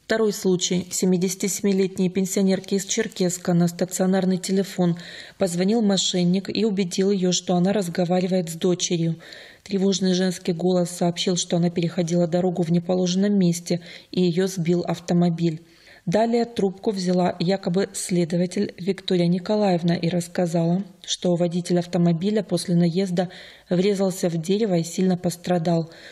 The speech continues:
Чтобы решить вопрос мирным путём, мошенница предложила передать один миллион рублей. Пожилая женщина поверила разыгранному преступниками спектаклю, сняла деньги со счёта и отдала их прибывшему прямо к банку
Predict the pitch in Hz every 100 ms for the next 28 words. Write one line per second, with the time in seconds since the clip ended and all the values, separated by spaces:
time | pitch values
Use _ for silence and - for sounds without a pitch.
0 | - - - 214 220 214 208 - 196 196
1 | 202 185 190 185 175 180 175 185 180 240
2 | 220 175 - 208 220 202 - - 175 175
3 | 175 175 202 202 190 175 175 190 190 -
4 | - - - 180 175 196 190 185 180 185
5 | 185 185 175 160 - _ _ 196 196 196
6 | 190 185 190 175 175 170 180 175 180 175
7 | 170 180 180 170 175 170 165 165 170 175
8 | - 175 - 170 170 160 160 165 - 175
9 | 170 - 175 170 214 233 - 185 175 170
10 | 160 170 170 - 175 - 202 214 214 180
11 | 151 170 175 190 - - 175 175 175 -
12 | 170 170 175 175 170 170 160 175 170 170
13 | 208